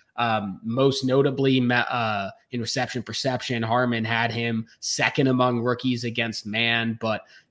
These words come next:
the issue, the issue is, is that I view him really as kind of just a flanker guy.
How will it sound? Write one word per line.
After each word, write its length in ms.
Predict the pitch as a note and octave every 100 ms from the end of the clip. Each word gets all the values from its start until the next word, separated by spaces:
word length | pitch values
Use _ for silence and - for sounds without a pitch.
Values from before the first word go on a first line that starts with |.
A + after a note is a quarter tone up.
| -
the 180 | D3+
issue, 400 | F#3 - E3+ D3+ -
the 180 | C#3+ D3+
issue 340 | E3 - C#3+ B2+
is, 180 | A#2
is 120 | A#2 A2+
that 220 | A2 A2+
I 100 | G#2+
view 260 | G#2+ D3
him 280 | C3 A#2+ A2 G#2+
really 480 | B2+ C3 B2+ A#2 - _ -
as 480 | A2+ A2 G2+ - -
kind 340 | - A2+ A#2
of 140 | A#2 A2
just 240 | A2+ -
a 40 | F2+
flanker 560 | - F#2+ A2 B2+ A#2+
guy. 440 | A#2+ A#2 A2+ A2+